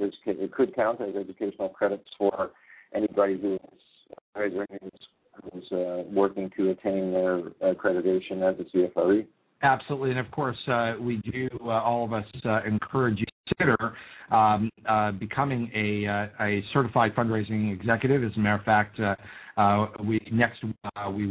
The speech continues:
Speaker 2: will have the new president of C F R E as our guest here on the Nonprofit Coach. You'll be able to hear all about that. Um, and for those of you who are seeking certification or to renew your certification, there are continuing education credits that are necessary. And as Neil just mentioned,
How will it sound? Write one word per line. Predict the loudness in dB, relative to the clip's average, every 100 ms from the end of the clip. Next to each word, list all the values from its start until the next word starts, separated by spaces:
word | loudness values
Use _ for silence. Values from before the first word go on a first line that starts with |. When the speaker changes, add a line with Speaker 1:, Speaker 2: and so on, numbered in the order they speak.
| -4
Speaker 2:
will | -8 -8 0
have | 0 0 0
the |
new | 0 2 -2 -2
president | 2 2 2 -6 -6 -6 -12 _ -20 -20 -2
of | -2 2
C | 0
F | 2
R | 2 2
E | 2 2
as | 2 2 0
our | -4
guest | 0 0 0 -4 -6
here | -2 -2 -6 -6
on | -2 -2
the | 0
Nonprofit | -2 -2 0 0 0
Coach. | -4 -2 -2
You'll | -2
be |
able | -4 -4
to | -4
hear | -2 -2 2
all | 2 2
about | 0 0 0 0
that. | 2 2 0 -12 -20 -20 -10 -4
Um, | -2 0 -2 -4
and | -8 _ _ -4
for |
those | -2 -2 -4
of | -2
you | 2 2
who | 2 4
are | 4 4 2 0
seeking | 0 0 -2 0
certification | 0 0 0 0 0 -2
or | -2
to | 0
renew | 2 4 6 6
your | 4 2
certification, | 0 -2 0 0 0 -2 -6 -10 -16 -4 4
there | 4
are | 4
continuing | 2 0 2 2 2 0
education | -4 -4 -2 -2 -2
credits | -4 -2 -2 -2
that | 0 2
are | 4
necessary. | 2 -2 -2 0 2
And | 0
as | -2
Neil | -2 0
just | -2 -2 0
mentioned, | 0 0 -2